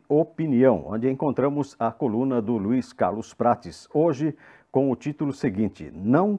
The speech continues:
quero mais." Está se referindo ao fato de que quantas vezes suspiramos por algo do passado para retornar, e quando este algo por algum motivo retorna,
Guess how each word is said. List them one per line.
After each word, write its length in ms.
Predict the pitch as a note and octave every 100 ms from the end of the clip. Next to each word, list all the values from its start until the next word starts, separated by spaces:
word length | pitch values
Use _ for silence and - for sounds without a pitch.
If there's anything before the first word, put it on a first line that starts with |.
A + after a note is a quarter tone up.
| -
quero 320 | - C#3 C#3 A2
mais." 560 | G#2 F2+ - - -
Está 300 | - - B2
se 160 | - A#2+
referindo 480 | C3+ C#3 A#2+ B2+ A2+
ao 60 |
fato 360 | - B2+ A#2+ A#2+
de 80 | G#2
que 300 | - B2 - _
quantas 520 | - A#3+ G#3 C#3+ G2+
vezes 360 | E2+ C#3+ A2 A#2
suspiramos 840 | - F#3 - C#3 C3 D3 C#3 - - - _ -
por 200 | - -
algo 280 | D3+ F3 D#3
do 120 | D3
passado 720 | D3 A#2 - C3+ C3 B2+ C3 -
para 240 | G#2 G2
retornar, 800 | F#2 A#2+ A#2+ A2 F2+ A#2+ A2 - _ _ _ -
e 80 |
quando 380 | - D#3 D3+ B2
este 260 | A#2+ - A2+
algo 280 | G#2 G#2+ G2
por 160 | A2+
algum 180 | G2 F2
motivo 400 | C3+ A2 C3 F#2+
retorna, 640 | E2 D3+ D3+ B2+ C3 C3